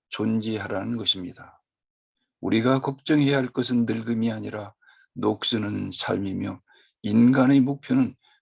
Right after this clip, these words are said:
풍부하게 소유하는 것이 아니라 풍성하게 존재한다는 것이어야 한다는 말씀입니다. 그러면 풍성하게 존재한다는 것은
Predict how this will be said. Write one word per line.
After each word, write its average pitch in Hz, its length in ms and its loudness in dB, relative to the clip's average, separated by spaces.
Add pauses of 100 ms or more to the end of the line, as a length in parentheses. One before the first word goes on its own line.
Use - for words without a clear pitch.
(120)
풍부하게 160 840 0
소유하는 117 460 -4
것이 110 220 -6
아니라 110 440 -8 (360)
풍성하게 107 920 4 (280)
존재한다는 131 1000 2
것이어야 104 360 -4
한다는 101 480 -4 (680)
말씀입니다. - 840 -8 (1800)
그러면 151 540 4
풍성하게 151 720 0
존재한다는 117 920 -2
것은 123 440 -4